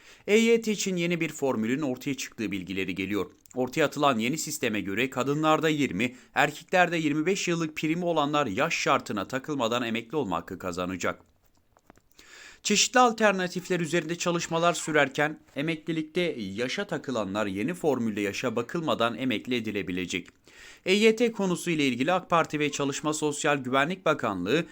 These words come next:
yoğun bir şekilde çalışmalarını sürdürüyor. E Y T konusu oldukça ince eleyip sık dokunurken sorunun önümüzdeki süreçte meclise gelerek çözülmesi planlanıyor.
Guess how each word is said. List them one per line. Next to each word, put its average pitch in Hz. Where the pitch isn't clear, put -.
yoğun 139
bir 95
şekilde 95
çalışmalarını 104
sürdürüyor. 101
E 156
Y 190
T 208
konusu 151
oldukça 143
ince 123
eleyip 143
sık -
dokunurken 110
sorunun 165
önümüzdeki 147
süreçte 135
meclise 113
gelerek 135
çözülmesi 131
planlanıyor. 90